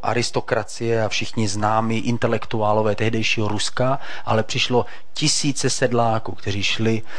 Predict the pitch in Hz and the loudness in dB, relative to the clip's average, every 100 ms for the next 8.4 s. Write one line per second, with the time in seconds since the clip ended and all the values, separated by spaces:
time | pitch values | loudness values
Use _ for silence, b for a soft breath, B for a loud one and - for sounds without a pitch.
0 | B B - 113 113 120 113 123 - - | B B 2 2 4 2 2 0 0 -2
1 | - 123 120 - 117 110 98 - 98 - | 0 2 2 2 2 2 2 0 -2 -2
2 | - 110 107 107 110 98 95 117 123 113 | 0 2 2 2 2 2 2 4 4 4
3 | 117 104 110 110 110 104 107 104 B B | 0 2 2 2 2 2 2 0 B B
4 | B B 127 120 123 117 127 190 - 147 | B B 0 2 2 2 2 2 2 2
5 | 151 143 147 151 147 151 139 208 208 175 | 4 2 4 2 2 2 2 2 2 2
6 | 135 120 110 98 - 104 110 113 123 - | 0 2 2 0 0 0 0 2 0 0
7 | 120 127 127 127 131 117 123 120 117 113 | 0 2 2 2 2 2 2 4 4 4
8 | 113 117 110 92 | 2 2 2 0